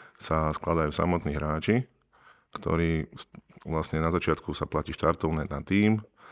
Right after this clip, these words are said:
z ktorého potom sú hradené poplatky, napríklad ako časomiera alebo rozhodca. Samozrejme, ľadová plocha stojí nejakú sumu z toho a zhruba to vychádzalo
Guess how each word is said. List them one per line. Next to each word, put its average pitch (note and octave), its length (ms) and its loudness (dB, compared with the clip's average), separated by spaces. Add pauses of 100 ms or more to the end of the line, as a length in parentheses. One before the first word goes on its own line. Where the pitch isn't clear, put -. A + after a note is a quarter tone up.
(380)
z - 140 -16
ktorého E2+ 300 4
potom D#2 340 -4
sú D#2 180 -4
hradené D#2 360 -2
poplatky, F2 500 -2
napríklad D#2 420 -2
ako - 380 -6 (440)
časomiera E2+ 760 2 (560)
alebo D#2 480 -2
rozhodca. F2 640 0 (720)
Samozrejme, E2+ 480 2
ľadová E2+ 280 2
plocha E2+ 280 -2
stojí F2 400 2 (400)
nejakú E2+ 320 -2
sumu F#2+ 260 2
z - 100 -2
toho G2+ 220 4 (680)
a D#2+ 500 -2 (400)
zhruba E2+ 320 0
to - 120 -4
vychádzalo D#2+ 600 -2